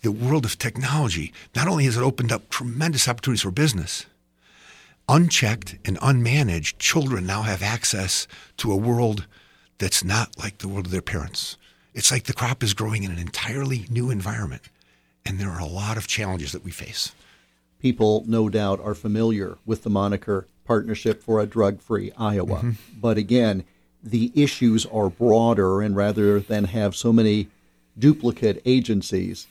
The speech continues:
Speaker 2: it's all under one rubric. It occurs to me, and, and this is as someone who doesn't have children.
Speaker 1: Mm-hmm.
Speaker 2: Yes, I taught college students, but they were much older. It seems like you might be able to reach young people,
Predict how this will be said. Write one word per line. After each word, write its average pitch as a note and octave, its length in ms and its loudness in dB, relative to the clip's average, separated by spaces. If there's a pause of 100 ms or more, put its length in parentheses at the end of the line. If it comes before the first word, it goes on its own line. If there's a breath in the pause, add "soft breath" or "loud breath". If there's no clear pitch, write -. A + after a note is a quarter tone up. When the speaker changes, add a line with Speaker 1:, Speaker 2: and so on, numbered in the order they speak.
(120)
Speaker 2:
it's B2 220 2
all G#2 200 4
under G2 200 0
one F#2 300 0
rubric. F#2 520 0 (840 soft breath)
It E3 180 4
occurs B3 380 0
to - 100 -2
me, B2 220 4
and, B2+ 380 0
and C3+ 240 -2
this G#3+ 260 -2
is D3 300 -2
as C#3 260 0
someone B2 320 2
who A#2+ 120 0
doesn't A2+ 280 2
have A2 160 -4
children. G2+ 380 -4 (300)
Speaker 1:
Mm-hmm. - 100 -12 (160)
Speaker 2:
Yes, A#2 260 0
I A#2+ 100 0
taught B2 340 -4
college G#2 360 -2
students, A2 440 -6
but - 180 -4
they B2+ 320 4
were A#2+ 100 4
much B2+ 260 4
older. A2+ 280 4 (720)
It - 180 0
seems C#4 400 0
like E3 400 0 (320)
you D3 160 0
might F#3+ 320 4
be F3+ 180 6
able C3+ 200 2
to - 180 -6
reach B2+ 560 -2 (380)
young C3 280 2
people, G#2 560 2